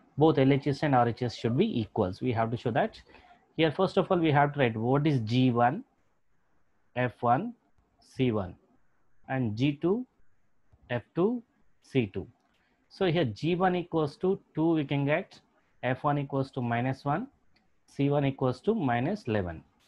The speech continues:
G two equals we can get minus two, F two equals we can get minus four, and C two equals we can get eleven. These values we have to s-, substitute here. If we get both equals, L H S and R H S,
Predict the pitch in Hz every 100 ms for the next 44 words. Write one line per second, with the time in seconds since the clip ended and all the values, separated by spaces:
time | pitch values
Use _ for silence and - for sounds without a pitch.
0 | _ _ _ _ _ _ _ - 143 165
1 | 190 196 180 - 165 139 139 139 139 135
2 | 107 110 110 123 131 - 226 269 _ _
3 | _ _ - 131 - 165 156 151 139 135
4 | 127 127 120 104 95 98 120 127 - 156
5 | 185 247 - 123 117 - 147 143 139 135
6 | - 127 127 143 214 _ _ - - -
7 | 147 135 98 87 _ _ _ _ 123 202
8 | 185 143 123 160 180 156 131 135 156 -
9 | _ _ - 131 127 - 151 131 101 92
10 | - _ _ 165 135 175 180 151 151 180
11 | 170 165 170 180 156 135 139 165 147 175
12 | 156 156 - 165 - 269